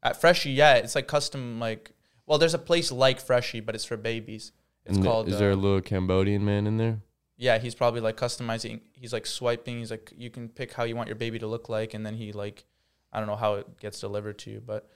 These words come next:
Speaker 2: That's good.
Speaker 1: But that is a thing, though. It's,
Speaker 2: I
Speaker 1: like,
Speaker 2: don't think
Speaker 1: genetic, and
Speaker 2: so.
Speaker 1: people think it's, like, immoral, maybe. Like,
Speaker 2: Are you sure?
Speaker 1: well, imagine it's, like, imagine you
Speaker 2: I mean, I'm not saying imagine it's a, I'm not, are you sure it's immoral? Are you sure this
Speaker 1: Oh.
Speaker 2: exists?
Speaker 1: Oh, no.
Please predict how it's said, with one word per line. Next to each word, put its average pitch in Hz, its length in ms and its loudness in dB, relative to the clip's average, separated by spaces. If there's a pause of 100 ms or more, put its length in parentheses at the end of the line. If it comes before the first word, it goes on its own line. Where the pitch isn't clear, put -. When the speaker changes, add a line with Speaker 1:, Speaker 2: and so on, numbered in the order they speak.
(920)
Speaker 2:
That's 135 180 -2
good. 131 320 -4 (360)
Speaker 1:
But 147 200 6
that 180 200 8
is 196 120 2
a 180 80 2
thing, 165 260 0
though. 123 160 6
It's, 120 140 -2
Speaker 2:
I 135 40 6
Speaker 1:
like, 107 60 8
Speaker 2:
don't 131 140 12
think - 80 4
Speaker 1:
genetic, 147 300 8
and - 40 4
Speaker 2:
so. - 60 2
Speaker 1:
people 185 220 -2
think 160 200 -4
it's, 143 120 -8
like, 127 120 0
immoral, 120 460 -6
maybe. 180 340 -10 (160)
Like, - 160 -14 (260)
Speaker 2:
Are 139 80 0
you 185 120 4
sure? 170 540 4 (680)
Speaker 1:
well, 170 300 -10
imagine 156 500 -2
it's, - 180 -8
like, 202 260 -6
imagine 139 520 -2 (100)
you 143 260 -10 (260)
Speaker 2:
I 107 80 6
mean, 123 140 10
I'm 117 80 10
not 127 120 8
saying 127 200 6
imagine 104 280 6
it's 92 100 0
a, - 180 0
I'm 98 120 6
not, 104 180 4
are 95 80 2
you 92 80 2
sure 95 180 -2
it's 87 120 -2
immoral? 95 380 6
Are 85 40 6
you 87 40 4
sure 95 200 2
this 90 200 2
Speaker 1:
Oh. - 180 2
Speaker 2:
exists? - 460 2 (360)
Speaker 1:
Oh, 156 240 10
no. 131 360 6